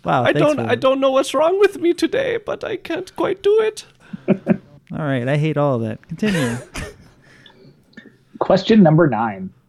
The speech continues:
Speaker 3: Speaking of Manhattan, what was the Dutch name for the street that became Broadway?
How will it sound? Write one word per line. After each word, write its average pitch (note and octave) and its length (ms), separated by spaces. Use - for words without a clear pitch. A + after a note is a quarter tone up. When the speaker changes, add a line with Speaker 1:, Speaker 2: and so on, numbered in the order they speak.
Speaker 3:
Speaking D#3+ 560
of D3 120
Manhattan, C#3+ 720
what E3 220
was G#3 200
the C#3 100
Dutch C3 480
name A#2+ 320
for B2 100
the A2 100
street - 480
that - 100
became B2+ 400
Broadway? G2+ 680